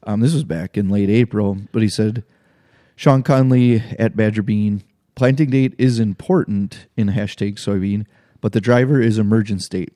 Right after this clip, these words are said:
If you plant on April tenth and April twenty-third, and both plantings emerge on May second, don't expect a yield response to planting date." So I think one tricky thing is, like, we all remember, like, Joe Lauer's research that, like,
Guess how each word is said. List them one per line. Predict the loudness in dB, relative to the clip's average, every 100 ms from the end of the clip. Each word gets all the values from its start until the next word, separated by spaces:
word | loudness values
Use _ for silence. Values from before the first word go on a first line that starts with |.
| _
If | -8 -6
you | -4
plant | 0 0 0
on | 0
April | 0 -2
tenth | -2 0 0 -4 -8
and | -2
April | -2 -2 -6
twenty-third, | -2 -2 -2 2 2 2 -2 -10 _ _ _
and | -6 0
both | 2 2
plantings | 0 2 0 0
emerge | 0 0 0
on | 0
May | 0
second, | 0 0 2 -2 -2 _ -2
don't | 0 0
expect | -2 -4 -4 -2 -6
a |
yield | -2 -2 -2
response | -6 -6 -6 -6 -12
to | -12
planting | -6 -6 -6 -10 -10
date." | -12 -12 _ _ _ _ _ _ _ _
So | 2
I |
think | 4 4
one | 0 0
tricky | 0 0
thing | 0 2
is, | 0
like, | -2 -4 -2
we | 2
all | 4 2
remember, | 2 0 0
like, | 0 -2
Joe | 0 0
Lauer's | 0 0 0 2
research | 2 0 -2 -6 -6 -8
that, | -8 -8
like, | -8 -10